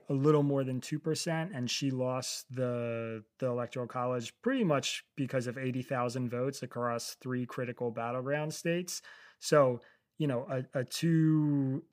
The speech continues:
two percent shift from that margin would be horrible for Trump. And, you know, the polling is showing about a six percent shift. So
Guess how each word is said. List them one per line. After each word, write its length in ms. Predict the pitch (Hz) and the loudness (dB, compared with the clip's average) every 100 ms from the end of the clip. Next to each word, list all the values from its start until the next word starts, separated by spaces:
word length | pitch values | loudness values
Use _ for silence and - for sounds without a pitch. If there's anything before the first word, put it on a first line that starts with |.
| - | -4
two 220 | 185 175 | 0 2
percent 440 | 156 139 147 135 | 2 0 -2 -2
shift 380 | - - 143 - | -4 -2 -2 -4
from 280 | - 131 123 | -6 -2 2
that 260 | 156 185 | 4 4
margin 720 | 160 135 127 117 123 120 120 117 _ _ _ _ _ | 2 0 -2 -2 -4 -4 -6 -8 _ _ _ _ _
would 440 | 131 123 135 127 113 | -4 0 2 0 -2
be 540 | 131 127 120 120 123 135 _ _ | -2 0 0 -2 -4 -8 _ _
horrible 680 | - - 151 143 113 110 113 | -8 4 6 6 4 -4 -8
for 200 | - 131 | -10 -8
Trump. 420 | - 120 107 107 - | -6 -6 -6 -12 -2
And, 540 | 135 120 117 117 120 - | 0 0 -2 -4 -6 -6
you 80 | 135 | -4
know, 140 | 117 | -4
the 100 | 113 | -6
polling 460 | 117 139 139 135 127 | -4 -2 0 0 -2
is 100 | 120 | -4
showing 400 | - 123 120 117 | -4 -4 -4 -6
about 240 | 117 113 | -6 -6
a 40 | 110 | -6
six 300 | - 131 - | -6 -6 -10
percent 420 | 110 - 110 113 | -12 -10 -10 -8
shift. 460 | - 135 165 - | -8 -8 -16 -16
So 480 | - 147 117 110 110 | -6 -2 0 -2 -4